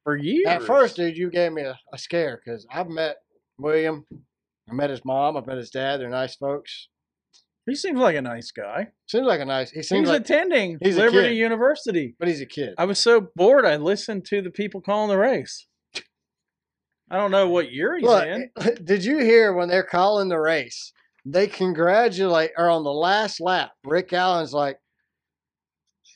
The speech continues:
Speaker 2: "Leading the last lap is Chris Buescher at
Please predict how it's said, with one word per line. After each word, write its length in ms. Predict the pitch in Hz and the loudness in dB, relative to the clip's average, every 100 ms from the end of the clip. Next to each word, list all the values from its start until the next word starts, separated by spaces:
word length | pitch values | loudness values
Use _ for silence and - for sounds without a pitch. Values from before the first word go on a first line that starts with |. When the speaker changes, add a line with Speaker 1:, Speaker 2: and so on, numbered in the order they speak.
| _ _ | _ _
Speaker 2:
"Leading 460 | 120 180 339 330 320 | -2 2 4 2 4
the 100 | 269 | 4
last 400 | 240 277 262 - | 6 4 2 2
lap 360 | 214 196 175 | 4 4 4
is 200 | 165 156 | 0 -4
Chris 460 | - - 247 294 - | -8 2 2 2 -4
Buescher 800 | 139 127 240 240 208 190 147 113 - _ - | -10 4 4 4 -2 0 -2 -4 -14 _ -12
at 180 | 175 | -12